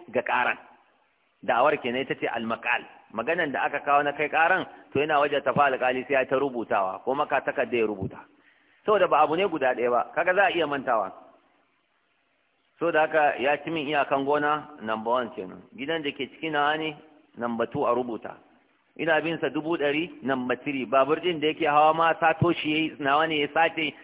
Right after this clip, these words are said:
duk a rubuta. Saboda in an zo kotu sai a karanta.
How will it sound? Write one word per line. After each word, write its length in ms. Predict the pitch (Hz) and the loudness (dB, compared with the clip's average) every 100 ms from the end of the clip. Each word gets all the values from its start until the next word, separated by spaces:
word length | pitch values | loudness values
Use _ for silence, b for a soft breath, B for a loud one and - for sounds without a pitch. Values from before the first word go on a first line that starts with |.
| B - | B -2
duk 120 | 240 | 4
a 120 | 208 185 | 6 6
rubuta. 420 | 180 165 139 123 - - - _ _ _ _ _ | 4 0 0 0 -4 -20 -20 _ _ _ _ _
Saboda 240 | 165 185 165 | 0 2 2
in 100 | 180 | 2
an 180 | 190 185 | 2 4
zo 120 | 196 | 2
kotu 320 | 214 214 185 - | 2 2 0 0
sai 80 | 196 | -2
a 140 | 147 | -2
karanta. 520 | - 196 185 135 127 | 0 2 2 0 -4